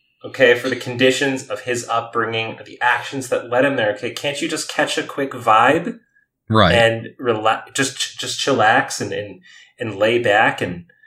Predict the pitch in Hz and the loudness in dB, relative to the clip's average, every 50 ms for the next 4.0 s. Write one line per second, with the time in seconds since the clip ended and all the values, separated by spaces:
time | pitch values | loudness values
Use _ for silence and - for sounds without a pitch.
0 | _ - _ _ _ _ _ _ 101 95 90 85 82 82 80 76 - - - _ | _ -20 _ _ _ _ _ _ -4 -2 0 0 0 -2 -2 -4 -6 -8 -14 _
1 | _ _ _ _ _ _ _ _ - - 165 147 131 123 113 101 92 92 - - | _ _ _ _ _ _ _ _ -4 -2 -2 -2 0 -2 -2 -4 -2 -2 -2 0
2 | 120 107 101 98 - - 95 101 117 - - 101 92 - _ - 92 90 90 - | 0 0 0 -2 -4 -4 -4 -4 -4 -4 -6 -8 -8 -8 _ -6 -6 -4 0 0
3 | - - - - - - - - 87 80 82 - - - - - - _ _ _ | 0 2 2 0 2 2 0 0 0 -2 -6 -8 -8 -6 -10 -12 -12 _ _ _